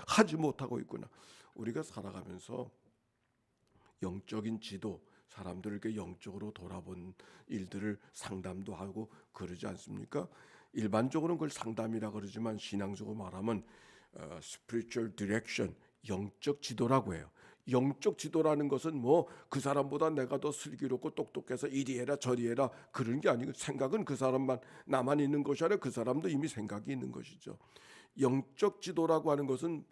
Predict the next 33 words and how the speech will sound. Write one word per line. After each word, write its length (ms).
어떻게 540
하는 260
것이냐면 540
하나님의 840
눈으로 380
보게 340
하는 200
거예요. 200
내가 320
생각하는 640
것이 220
아니라 340
자기 320
생각에 460
문제가 440
생기면 520
자기 420
바-, 140
자기 300
생각밖에, 720
자기 320
일밖에 440
안 160
보이거든요. 540
그럴 340
때 100
자기의 400
눈을 280
떠서 420
하나님의 1000
눈으로 420
보게 300
하는. 220